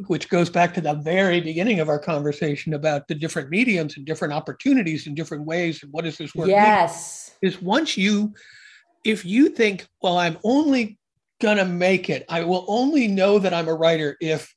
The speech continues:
Speaker 1: this organization says so, or this
Speaker 2: Yep.
Speaker 1: grad school says so, or this whatever," it's like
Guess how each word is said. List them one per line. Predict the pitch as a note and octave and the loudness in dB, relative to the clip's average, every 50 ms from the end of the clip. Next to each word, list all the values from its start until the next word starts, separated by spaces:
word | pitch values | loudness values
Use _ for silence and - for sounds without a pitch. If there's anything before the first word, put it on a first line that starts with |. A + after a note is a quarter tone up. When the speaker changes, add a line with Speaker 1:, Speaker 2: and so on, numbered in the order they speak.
| _ _ | _ _
Speaker 1:
this | - D#3+ F#3+ G3+ F#3+ G3 | -2 2 2 2 2 2
organization | F#3 E3+ F3 E3+ F3 E3 D#3+ D3 E3 D3+ E3 - - F3 D3 C#3 | -2 -2 -2 -2 -2 -4 -2 -2 -2 -2 -2 -2 -4 -4 -6 -6
says | - - E3+ D#3 D3+ D3 D3+ - | -6 -2 0 0 0 -2 -4 -8
so, | - D3 C3 B2+ B2+ - - _ - | -10 -8 -8 -8 -12 -14 -16 _ -6
or | E3+ D#3+ D3+ | -4 -4 -4
this | D3+ - F3 G3+ G#3+ G#3 | -2 2 2 2 2 2
Speaker 2:
Yep. | E3 E3+ E3+ E3+ - - D#3+ | 2 0 0 0 -2 -6 0
Speaker 1:
grad | F3+ F3+ E3+ F3 | 0 0 0 0
school | - - F3 E3 D#3+ D#3+ | -4 -2 -2 0 0 -2
says | D#3+ - E3+ D#3+ D#3 D3+ D3+ - | -2 -2 0 0 0 0 -4 -8
so, | - D3 B2+ C3 | -12 -12 -12 -10
or | C#3 C#3 C#3 | -12 -14 -12
this | C#3+ E3+ G3 G3+ G3+ - - _ - | -6 -4 -2 -2 -4 -4 -16 _ -6
whatever," | E3 E3 F3 F3 F3+ E3 D#3+ D#3+ - - - - - - - - _ - | -4 0 0 0 0 0 -2 -4 -6 -8 -20 -20 -20 -20 -20 -18 _ -6
it's | G3+ G3 G3 - | -4 -4 -2 -2
like | G3 E3+ E3+ E3+ | 0 0 -2 -2